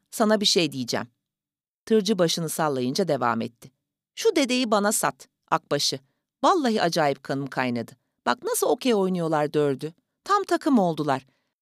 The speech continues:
Ben çalışırken bile kapıyı kilitler çıkarım. Burada hep beraber okey oynarlar. Birbirlerini oyalarlar. Bunları ayırmayalım ha?" "E, e'si bunu bana sat." "Bilmem ki," güldü tırcı.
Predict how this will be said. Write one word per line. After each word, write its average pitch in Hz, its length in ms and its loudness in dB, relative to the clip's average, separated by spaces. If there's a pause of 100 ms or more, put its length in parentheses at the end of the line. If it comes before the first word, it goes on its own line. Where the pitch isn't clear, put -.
(120)
Ben 233 160 6
çalışırken 247 640 2
bile 226 140 4
kapıyı 247 380 -2
kilitler 208 360 -2
çıkarım. 165 460 -6 (100)
Burada 339 160 -2
hep 415 220 0
beraber 220 360 4
okey 339 300 0
oynarlar. 143 560 0 (580)
Birbirlerini 208 480 4
oyalarlar. 220 680 4 (280)
Bunları 339 300 2
ayırmayalım 147 560 0
ha?" 247 200 -4 (960)
"E, 233 360 2 (600)
e'si 311 560 2
bunu 262 200 0
bana 226 200 4
sat." - 380 -4 (840)
"Bilmem 226 400 4
ki," 247 220 -8 (520)
güldü 220 360 4
tırcı. 147 400 -4